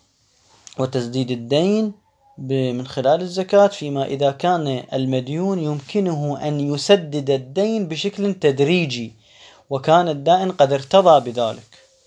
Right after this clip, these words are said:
جيد. مسألة خمسمية وستة وستين، قال: "لا يجوز إعطاء الزكاة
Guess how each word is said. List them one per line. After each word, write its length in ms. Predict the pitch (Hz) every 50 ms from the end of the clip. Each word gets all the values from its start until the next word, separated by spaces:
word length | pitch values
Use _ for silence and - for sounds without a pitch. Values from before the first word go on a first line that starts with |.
| _ - - - - - _ _ _ _ _ _ _ _ - - - _ _ _ _ _ _ -
جيد. 400 | 160 156 156 143 135 131 - - - - - - - - _
مسألة 420 | 214 240 247 - - 240 220 220 214
خمسمية 560 | 214 214 190 185 - - 202 208 208 208 208
وستة 340 | 202 196 - 185 - - 151
وستين، 360 | 131 - 131 131 - 143 - - _ - - - - - _ -
قال: 140 | 233 226
"لا 260 | 214 214 214 226 233 226
يجوز 460 | 220 208 202 190 202 208 196 180 175
إعطاء 480 | 175 170 160 165 - 185 180 185 -
الزكاة 520 | 160 143 139 143 151 147 - 180 180 185